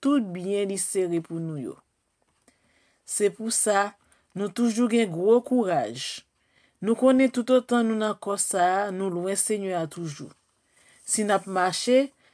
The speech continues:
se pa paske nou wè tout bagay klè, men se paske nou gen konfyans nan Kris la. Nou gen gwo kouraj epi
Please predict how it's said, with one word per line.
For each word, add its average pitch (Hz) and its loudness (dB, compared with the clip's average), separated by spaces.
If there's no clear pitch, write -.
se 226 2
pa 226 4
paske 214 0
nou 202 -2
wè 196 2
tout 185 -10
bagay 165 -2
klè, 202 -4
men 196 -4
se 208 2
paske 202 0
nou 190 -4
gen 175 -6
konfyans 180 -4
nan 208 -8
Kris 160 -8
la. 135 -8
Nou 208 -2
gen 240 4
gwo 220 2
kouraj 208 0
epi 254 2